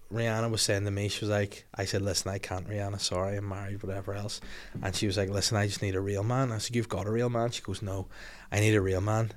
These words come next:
not an abbreviation." I went, "Thank you." Because, hey, what's her boyfriend called? A sap Rocky,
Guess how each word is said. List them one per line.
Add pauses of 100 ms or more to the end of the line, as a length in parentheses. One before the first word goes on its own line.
(140)
not
an
abbreviation." (520)
I
went,
"Thank
you."
Because,
hey,
what's
her
boyfriend
called? (480)
A
sap
Rocky,